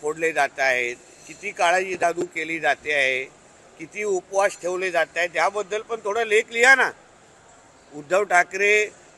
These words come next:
मुख्यमंत्री न मिळाल्यामुळे, हं, किती बुवांकडे जायला सुरू केलेलं आहे, किती काळा जादू करायला सुरू केलेलं आहे, ह्याच्याबद्दल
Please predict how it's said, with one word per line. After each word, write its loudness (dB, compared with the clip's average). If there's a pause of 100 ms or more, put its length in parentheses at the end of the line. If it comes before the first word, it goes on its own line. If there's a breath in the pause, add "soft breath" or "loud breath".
मुख्यमंत्री -8
न -8
मिळाल्यामुळे, -2 (640)
हं, -4 (440)
किती -10
बुवांकडे 2
जायला 2
सुरू -4
केलेलं 0
आहे, 4
किती -12
काळा 4
जादू -2
करायला -2
सुरू -10
केलेलं -6
आहे, -2
ह्याच्याबद्दल -4